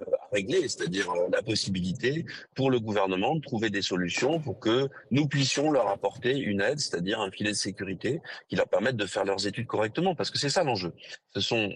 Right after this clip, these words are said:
des étudiants qui sont menacés dans la possibilité de poursuivre leurs études.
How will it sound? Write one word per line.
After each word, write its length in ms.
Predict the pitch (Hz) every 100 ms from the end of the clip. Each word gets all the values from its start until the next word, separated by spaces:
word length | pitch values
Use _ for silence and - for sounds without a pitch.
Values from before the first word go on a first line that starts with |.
| -
des 260 | 92 107 110
étudiants 500 | 98 92 113 226 381 - -
qui 140 | -
sont 200 | 101 104
menacés 640 | 101 139 127 107 - 139 160
dans 140 | 127 147
la 120 | 120
possibilité 460 | 110 104 98 95 147
de 100 | 120
poursuivre 460 | 110 - 160 135
leurs 220 | 117 117
études. 260 | 120 -